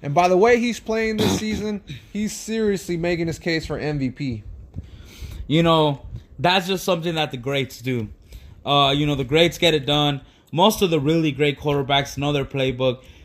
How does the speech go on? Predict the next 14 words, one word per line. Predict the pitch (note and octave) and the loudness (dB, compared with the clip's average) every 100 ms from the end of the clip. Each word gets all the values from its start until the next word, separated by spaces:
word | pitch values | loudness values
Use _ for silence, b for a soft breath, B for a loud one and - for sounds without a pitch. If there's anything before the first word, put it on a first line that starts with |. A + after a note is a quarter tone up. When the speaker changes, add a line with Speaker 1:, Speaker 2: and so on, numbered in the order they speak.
| B | B
Speaker 2:
They | A#2+ E3 F3 | 2 4 4
know | E3 D#3 | 4 2
the | D3 | 2
best, | B2+ C#3 D3 D3 - | 0 0 0 -4 -10
most | D3 C#3+ C#3+ | -4 -2 -2
of | C#3+ | -6
the | |
time, | C#3 D3 C#3 | -4 -2 -2
the | B2+ | -4
best | A#2 C#3 C#3 - | 0 0 0 -2
plays | C#3+ C3+ C3 - | 0 0 -2 -4
in | C#3+ | -4
the | B2+ | -4
situation. | B2 C#3 B2+ B2+ B2 B2+ - B2+ | -4 -6 -4 -2 0 0 -2 -4